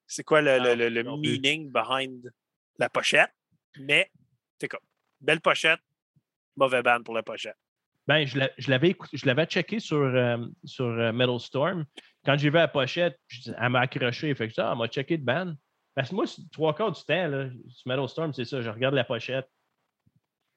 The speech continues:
Speaker 2: Ça me, ça me pogne, bon, ben, je vais checker. Puis si la pochette, elle me pogne pas, je vais regarder les reviews, les scores à côté. Puis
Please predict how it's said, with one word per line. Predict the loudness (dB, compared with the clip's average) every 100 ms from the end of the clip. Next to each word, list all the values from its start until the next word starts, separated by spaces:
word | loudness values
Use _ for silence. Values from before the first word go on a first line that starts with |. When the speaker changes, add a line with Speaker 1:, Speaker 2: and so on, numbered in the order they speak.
| _ -10
Speaker 2:
Ça | -6 -6
me, | -6
ça | -14 -10 -6
me | -6
pogne, | 0 2 2 2
bon, | 0 0
ben, | 0 -6
je | -8
vais | -8
checker. | -8 -8 -6 -6
Puis | -6
si | -8
la | -2 -2
pochette, | -2 -4 -2
elle | 0
me | 0
pogne | 0 0
pas, | 2 2
je |
vais | 2
regarder | 0 -2 2 0
les |
reviews, | 0 -2 0 0
les | 0 -4
scores | -4 0 2 2
à | 0
côté. | -2 -4 -2 -2 -4
Puis | -6